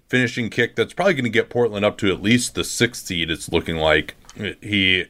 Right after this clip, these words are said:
kind of reassessed things and, you know, was dealing with a hamstring injury. It was able to come back and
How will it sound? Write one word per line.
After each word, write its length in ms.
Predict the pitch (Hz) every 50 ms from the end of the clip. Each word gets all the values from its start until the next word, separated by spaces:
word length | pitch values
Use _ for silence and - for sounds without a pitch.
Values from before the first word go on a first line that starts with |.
| _
kind 180 | - 120 113 101
of 120 | 95 90
reassessed 1300 | 90 101 117 117 113 110 107 98 - - _ _ - - - _ - 120 107 - - 139 127 120 - -
things 500 | - 123 120 120 113 110 113 107 - -
and, 380 | - 113 98 98 95 95 95
you 100 | 95 -
know, 160 | 110 113 98 95
was 160 | 90 85 -
dealing 200 | 110 104 98 92
with 140 | 90 - -
a 80 | 90
hamstring 520 | 82 123 135 135 120 - - 127 123 120 117
injury. 600 | 117 113 101 107 104 101 101 101 101 98 98 _ _
It 180 | - 104 101 -
was 200 | 107 101 92 110
able 180 | 120 117 110
to 80 | 95 98
come 260 | 92 - 113 107 104
back 440 | 98 101 98 98 98 95 - - - _ -
and 500 | 98 95 95 92 90 87 87 87 -